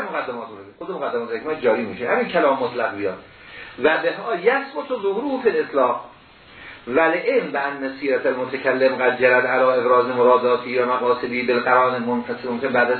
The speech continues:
صد سال بیان بکنه، و لیس بناء و علی ابرازی، ابرازها فی مجلس واحد، این علم لا یمنع من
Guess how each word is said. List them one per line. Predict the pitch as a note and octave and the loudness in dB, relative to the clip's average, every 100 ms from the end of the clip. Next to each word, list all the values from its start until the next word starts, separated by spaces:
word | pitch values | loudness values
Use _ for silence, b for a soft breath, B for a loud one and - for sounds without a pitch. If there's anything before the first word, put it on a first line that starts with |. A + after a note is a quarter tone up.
| - | -2
صد | B2+ - | -2 0
سال | B2+ | 0
بیان | A#2 B2+ B2 | 4 4 4
بکنه، | C3+ C3+ D#3+ A#3 C4 B B B B B A#2 | 0 -2 -2 -4 -6 B B B B B 0
و | D3 | 2
لیس | D3 B3+ B3+ | 4 2 2
بناء | G3+ E3 D3 C#3+ | 0 0 0 0
و | C3 C#3 | 2 2
علی | B2+ C3 C3 | 2 2 0
ابرازی، | B2 C3 A#2+ A#2 B2 B2 B2 - - | 2 4 4 2 -2 -4 -6 -8 0
ابرازها | A#2+ B2+ B2+ B2 B2+ | 4 6 4 4 2
فی | B2+ | 2
مجلس | C3 C3 C3 | -4 -4 -4
واحد، | C#3+ D3 G#3 - | -2 2 2 0
این | D4+ D4 | 0 2
علم | A#3 A#3 B3 G#3+ | 8 8 8 2
لا | B3+ | 2
یمنع | A#3 F3+ D3+ D3 | 4 2 0 -6
من | C#3+ | -8